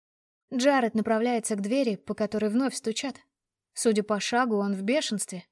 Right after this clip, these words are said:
над чем я лишь посмеиваюсь. «Мужчины ничего не понимают», фыркает Алекс. «Если там Джейкоб, то только представь его без футболки». «Ага»,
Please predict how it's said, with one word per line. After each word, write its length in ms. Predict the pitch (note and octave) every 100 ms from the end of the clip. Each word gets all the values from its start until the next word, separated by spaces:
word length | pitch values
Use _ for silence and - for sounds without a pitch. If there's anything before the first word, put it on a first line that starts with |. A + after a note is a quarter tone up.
| _ _
над 240 | A#3 A3+
чем 220 | A3+ C4+ A#3+
я 180 | G#3+
лишь 240 | G#3 G#3 -
посмеиваюсь. 760 | A3 - A3+ A#3 F#3+ F3+ - _ _ _ _ _ _ _ _ _ _
«Мужчины 540 | C4 C4+ C4 E4+ E4+
ничего 400 | A#3+ A#3 - C#4+
не 100 | F#4+
понимают», 680 | C#4+ C#4 C4 A3 F#3 F#3 - _ _ _ _
фыркает 560 | - A#3+ G#3 A3 G#3+ A#3+
Алекс. 420 | A#3 F3 - - _ _ _ _ _ _ _ _ _
«Если 420 | A#3 C4 B3+ C4
там 300 | A#3 A#3 A3
Джейкоб, 540 | G3+ A#3+ C#4+ - G#3+ -
то 180 | C4+
только 340 | B3 D4+ - C#4+
представь 540 | D4 D#4 - F#4 C#4+
его 220 | A3+ A3
без 180 | A3+ B3
футболки». 600 | - C#4 C#4+ F#4+ - F#3+ - _ _ _ _ _ _ _
«Ага», 520 | A#3 C4 B3+ A3+ A#3